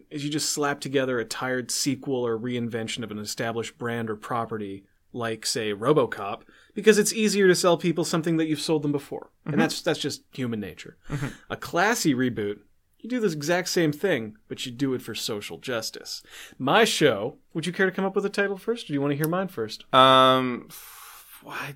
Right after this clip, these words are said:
Speaker 2: I don't, holy shit, hold on. Oh, whoa, whoa. No, I wanna, I, I need to go first.
Speaker 1: Okay.
Speaker 2: 'Cause I need to know, I need you to know that I'm not cheating.
Speaker 1: Okay, fair enough, fair enough.
Speaker 2: Um,
Speaker 1: Do you want me to explain a little more about the show to give you inspiration?
Speaker 2: Give me a little bit more. Give me a
Speaker 1: Okay.
Speaker 2: little bit more.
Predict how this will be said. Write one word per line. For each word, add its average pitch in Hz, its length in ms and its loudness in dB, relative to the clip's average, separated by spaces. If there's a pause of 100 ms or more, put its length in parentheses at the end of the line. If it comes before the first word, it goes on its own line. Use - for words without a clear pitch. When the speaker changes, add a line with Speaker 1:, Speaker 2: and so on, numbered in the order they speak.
(160)
Speaker 2:
I - 120 -10
don't, 151 320 -10
holy 156 480 -2
shit, 165 320 0
hold 151 260 2
on. 143 260 6
Oh, 135 320 -6
whoa, 113 300 2 (140)
whoa. 175 340 0
No, 147 160 6
I 151 120 6
wanna, 233 220 8
I, 165 300 8
I 160 100 6
need 214 220 2
to - 80 -4
go 147 140 8
first. - 500 0
Speaker 1:
Okay. 180 280 -4 (120)
Speaker 2:
'Cause 151 140 0
I 151 100 12
need 175 200 6
to 160 100 -4
know, 139 300 4
I 135 120 2
need 156 220 2
you 147 140 -2
to 147 100 -8
know 123 100 0
that 113 160 0
I'm 110 100 0
not 101 160 2
cheating. 113 440 -6
Speaker 1:
Okay, - 180 2
fair 180 180 -2
enough, 131 200 -4
fair 156 140 -6
enough. 110 220 -10 (460)
Speaker 2:
Um, 117 1040 8 (600)
Speaker 1:
Do 170 60 0
you 160 60 8
want 151 60 4
me 151 60 6
to 147 60 6
explain 147 300 -2
a 143 60 0
little 143 160 2
more 143 100 0
about 139 180 2
the 139 60 -8
show 160 240 -2
to 175 80 -4
give 131 120 -4
you 123 80 -6
inspiration? 127 420 -4
Speaker 2:
Give 214 120 10
me 240 100 8
a 220 40 12
little 180 200 10
bit 147 120 10
more. 113 160 4
Give 123 140 2
me 139 80 8
a - 40 6
Speaker 1:
Okay. 127 100 6
Speaker 2:
little 120 160 4
bit - 60 0
more. 220 200 -2